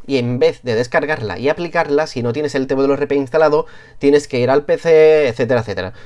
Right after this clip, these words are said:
O sea, un engorro. Ahora, si tienes el T W R P no oficial, hasta que salga el oficial, evidentemente, pues sí, te la descargas como siempre y listo. El problema que me he encontrado es que la aplicación de actualizador, que creo que está por aquí, actualizar,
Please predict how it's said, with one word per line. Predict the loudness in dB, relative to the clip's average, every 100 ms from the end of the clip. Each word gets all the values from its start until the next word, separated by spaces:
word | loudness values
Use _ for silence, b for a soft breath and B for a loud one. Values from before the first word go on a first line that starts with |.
| B
O |
sea, | -2 -2 -2 -6
un | 0 2
engorro. | 0 -6 -8 -8 0
Ahora, | 4 4 4 2
si | -4 -8
tienes | -4 -2 0
el | 0 0
T | 2
W | 2 2 0
R | 0 2
P | 2 0 -6
no | -10 -4 -2
oficial, | 0 -2 0 0 0 -2
hasta | -14 -14
que | -12
salga | -6 -2
el | -2
oficial, | -2 -2 -2
evidentemente, | -2 -4 -2 -2 -2 -6 B B B B
pues | -6 -4
sí, | -6 -6
te | -6
la | -4
descargas | -4 -4 -2
como | -4 -2
siempre | -4 0 0 0
y | -4
listo. | -6 -8 -14 -16 B B B -2
El | 0
problema | 4 6 6
que |
me | 6
he | 4
encontrado | 4 4 4
es | 4
que | 2
la | 4
aplicación | 4 2 -2 0 2 2 2
de | 0 0
actualizador, | -4 -4 -2 -2 2 4 4 4
que | 2 0
creo | 2 -2
que |
está | -2
por | -2
aquí, | -2 -2
actualizar, | -2 -2 0 0